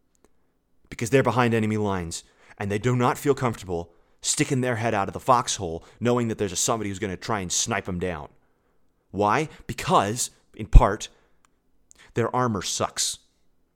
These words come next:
Right? They know that if they stand out there, they'll get shot down. And they don't know if they'll be able to survive that. And they do not,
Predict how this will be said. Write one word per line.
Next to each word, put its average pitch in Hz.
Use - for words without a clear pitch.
Right? 120
They 131
know 131
that 131
if 113
they 95
stand 143
out 113
there, 101
they'll 104
get 107
shot -
down. 78
And 90
they 85
don't 135
know 120
if 107
they'll 101
be 101
able 95
to 92
survive 85
that. -
And 104
they 107
do 131
not, 131